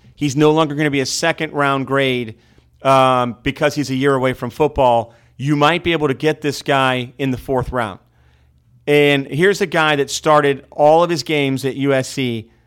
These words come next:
was always on the field, absolutely dominating his competition. And he, he also finished his Senior Bowl drills with a torn M C L.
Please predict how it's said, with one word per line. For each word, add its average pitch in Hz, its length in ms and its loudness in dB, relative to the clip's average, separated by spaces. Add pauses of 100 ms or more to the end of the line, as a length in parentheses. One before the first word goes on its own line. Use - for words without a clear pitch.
(440)
was 147 220 0
always 156 320 4
on 160 140 2
the 156 80 0
field, 120 520 -4 (540)
absolutely 156 640 0
dominating 131 600 -2
his 123 140 -6
competition. - 680 -10 (380)
And 151 260 2
he, 147 320 -6
he 143 180 -6
also 151 640 0 (380)
finished - 800 0
his 160 300 0
Senior 185 460 -4
Bowl 156 280 2
drills 151 680 -4 (1900)
with 139 180 2
a 151 100 4
torn 147 300 2
M 135 80 2
C 123 200 -4
L. 104 180 -8